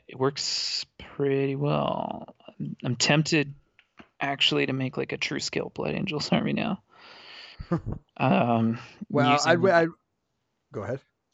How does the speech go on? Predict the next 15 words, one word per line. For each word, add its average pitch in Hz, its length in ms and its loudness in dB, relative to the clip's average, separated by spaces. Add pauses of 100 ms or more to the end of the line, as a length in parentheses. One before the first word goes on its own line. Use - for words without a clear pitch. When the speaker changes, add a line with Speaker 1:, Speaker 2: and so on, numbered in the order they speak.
(120)
Speaker 1:
No, 160 220 4
uh, 139 340 0
no, 143 180 -6 (120)
I 139 40 -6
was 131 100 -6
just - 100 -8
gonna 127 100 -6
say 135 140 -4
using 127 260 -2
them. 127 360 -4 (560)
Speaker 2:
I 123 60 -12
was 110 100 -10
gonna 120 120 -8
say 131 180 -8
maybe, 117 340 -8